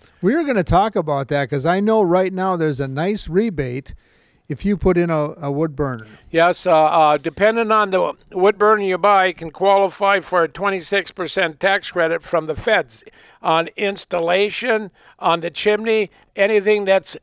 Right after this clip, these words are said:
Speaker 2: needs requirement, uh, put that, uh, uh, unit in, it's a twenty-six percent tax credit.
Speaker 1: And you take a look at the person maybe that's got some woods around them or has access to wood.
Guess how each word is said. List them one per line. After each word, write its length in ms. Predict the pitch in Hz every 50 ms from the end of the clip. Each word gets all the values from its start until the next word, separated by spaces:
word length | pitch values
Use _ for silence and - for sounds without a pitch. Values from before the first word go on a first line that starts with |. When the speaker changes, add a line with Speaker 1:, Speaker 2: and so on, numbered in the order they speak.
| _
Speaker 2:
needs 440 | _ 185 185 185 196 208 196 170 -
requirement, 800 | 190 190 175 - - 196 214 208 202 190 180 165 170 170 - - 185
uh, 180 | 175 165 165 156
put 280 | - 196 202 196 _
that, 340 | - 196 190 175 - - -
uh, 260 | 185 185 165 160 147 - _ _ _ _ _ _ -
uh, 360 | - 175 165 165 160 156 147 -
unit 400 | 185 175 190 208 208 196 170 160
in, 300 | 202 214 202 180 175 170
it's 180 | 160 - -
a 60 | 175 175
twenty-six 640 | - - 196 202 185 180 160 - - 190 170 -
percent 420 | - - 180 156 131 175 165 156 143
tax 260 | - 165 147 135 -
credit. 320 | - - 165 143 131 120 - _
Speaker 1:
And 120 | - 175 170
you 120 | 170 160
take 240 | - 214 247 254 233
a 40 | 208
look 220 | 185 190 208 190
at 120 | 208 185 156
the 80 | 175
person 440 | - - 175 185 196 185 - 175 156
maybe 300 | 156 160 170 175 190 180
that's 320 | 151 151 143 139 - -
got 220 | - - 160 160 -
some 200 | - 160 143 135
woods 300 | 127 143 160 175 156 165
around 340 | 175 170 170 170 175 180 180
them 140 | 185 165
or 140 | 135 139 131
has 280 | 113 143 151 147 143 131
access 680 | 139 139 147 160 170 - - 175 175 185 180 - - - - - _ _ _ _ _ _ _ _ _ _ _
to 140 | - 160 160
wood. 400 | 160 160 175 185 190 196 202